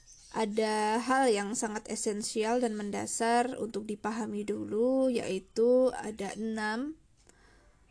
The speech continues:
kuncian atau key features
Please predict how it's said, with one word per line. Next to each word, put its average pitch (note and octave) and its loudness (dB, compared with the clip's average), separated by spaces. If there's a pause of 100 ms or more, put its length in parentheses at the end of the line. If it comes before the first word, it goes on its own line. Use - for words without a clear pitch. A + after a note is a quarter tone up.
(300)
kuncian C4 2
atau G#3+ -2
key C#4+ -2
features A3+ 0